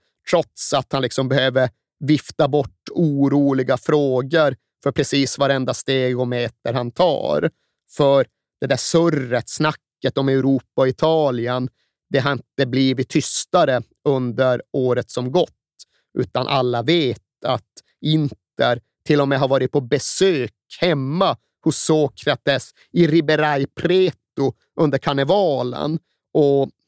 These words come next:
det närmar sig. Det oundvikliga närmar sig. Sokrates kommer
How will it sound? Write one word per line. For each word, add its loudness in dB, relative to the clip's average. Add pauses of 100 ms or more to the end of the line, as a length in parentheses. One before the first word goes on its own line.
(240)
det 0
närmar 0
sig. -4 (360)
Det -2 (100)
oundvikliga -2
närmar -2
sig. -4 (200)
Sokrates -2
kommer 0